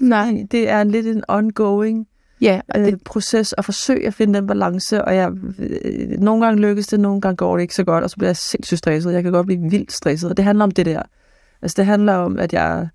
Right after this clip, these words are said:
Speaker 1: øh, jeg har en, en, en, en evne til virkelig at være til stede der, hvor jeg er,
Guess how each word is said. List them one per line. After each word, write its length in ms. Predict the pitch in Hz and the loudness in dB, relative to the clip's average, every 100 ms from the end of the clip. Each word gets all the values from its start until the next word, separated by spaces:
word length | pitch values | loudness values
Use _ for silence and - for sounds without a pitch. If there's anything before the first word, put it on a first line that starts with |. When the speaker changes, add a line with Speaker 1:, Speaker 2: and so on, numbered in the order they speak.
| _ _ _ _ _ _ _ _ - 196 | _ _ _ _ _ _ _ _ -4 0
Speaker 1:
øh, 460 | 180 202 - - - - - | 2 2 -2 -6 -8 -6 -2
jeg 180 | 185 | -2
har 120 | 185 202 | 2 2
en, 180 | 208 | 2
en, 240 | 185 190 185 | 2 0 0
en, 200 | 185 180 | -2 -2
en 100 | 185 | 0
evne 320 | 196 202 226 | 2 2 0
til 300 | - 226 196 | 0 0 2
virkelig 360 | 202 202 220 214 | 2 2 0 0
at 120 | 190 | 0
være 100 | 180 | -2
til 160 | 175 175 | -2 -6
stede 340 | - 185 214 | -2 0 0
der, 160 | 202 185 | 0 -2
hvor 160 | 175 160 | -2 -4
jeg 100 | - | -2
er, 180 | 190 | -2